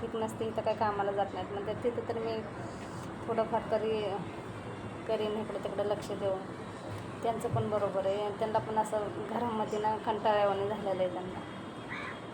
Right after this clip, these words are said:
असं वाटलं, "चल, पाच सहा महिने एखादा हवा तर चेंज झाली तर बरं वाटेल," असं वाटतं. त्यांची तब्येत ठीक नसते, मग त्यांची इच्छा आहे जाण्याची तर जायचं,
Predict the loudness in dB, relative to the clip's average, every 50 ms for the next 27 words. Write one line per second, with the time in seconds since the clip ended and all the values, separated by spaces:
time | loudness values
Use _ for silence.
0 | -8 -6 -4 0 2 4 4 4 2 2 -2 0 -2 -2 2 6 6 6 6 4
1 | 2 2 2 2 0 0 0 0 -2 -2 0 0 2 2 4 6 6 6 6 4
2 | 2 0 0 0 0 -2 -2 -2 -2 0 0 -2 -2 -2 -2 -2 -4 -4 -2 0
3 | 2 2 4 4 4 2 2 0 -2 -2 -4 -6 -8 -8 -8 -8 -4 -4 -4 -4
4 | -4 -2 -2 -2 -2 -4 -6 -8 -6 -2 -2 -2 0 0 0 0 0 0 0 -2
5 | -2 -4 -6 -4 -4 -6 -6 -6 -6 -8 -8 -8 -8 -10 -10 -10 -10 -8 -8 -8
6 | -8 -8 -8 -8 -8 -8 -8 -6 -4 -2 0 0 0 2 0 0 0 0 0 0
7 | 4 6 6 6 6 4 0 -2 -2 -2 0 4 6 6 6 6 2 -2